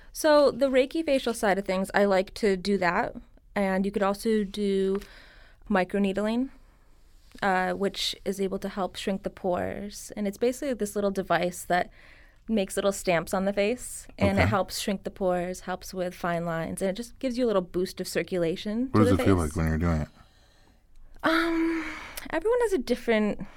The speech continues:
Speaker 1: kind of reaction, but it's not the most pleasant feeling, but it's not terrible. It's like, from a one to ten, it's about, like, a two. It's annoying more than
Speaker 2: Mm-hmm.
Speaker 1: anything.
Speaker 2: Oh.
Speaker 1: But the Reiki facial side of it, when you're doing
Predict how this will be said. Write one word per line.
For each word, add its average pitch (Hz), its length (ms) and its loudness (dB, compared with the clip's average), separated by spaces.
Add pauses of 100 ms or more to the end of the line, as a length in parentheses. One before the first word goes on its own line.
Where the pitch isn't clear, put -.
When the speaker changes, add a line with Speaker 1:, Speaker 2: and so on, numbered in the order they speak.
(420)
Speaker 1:
kind 220 220 4
of 190 100 4
reaction, 170 540 2
but 202 160 -2
it's - 420 -6
not 247 360 6
the 233 80 0
most 214 340 0
pleasant 240 560 -2 (180)
feeling, 277 280 4
but 247 100 2
it's 208 120 -4
not 196 180 0
terrible. - 400 -4 (260)
It's - 160 -2
like, 262 160 6
from 277 120 6
a 269 80 8
one 269 160 8
to 254 80 6
ten, 233 260 4
it's 208 140 -2
about, 190 240 2
like, 185 160 -4
a 190 160 -6 (140)
two. 185 360 0 (180)
It's 208 120 -4
annoying 208 600 2 (200)
more 185 140 -4
than 185 100 4
Speaker 2:
Mm-hmm. - 100 4
Speaker 1:
anything. 139 260 0 (520)
Speaker 2:
Oh. 90 220 0 (400)
Speaker 1:
But 247 160 4
the 240 80 6
Reiki 247 360 2
facial 185 320 0
side 156 280 2
of 165 80 -2
it, 165 100 2
when 196 120 2
you're 185 80 2
doing 190 360 0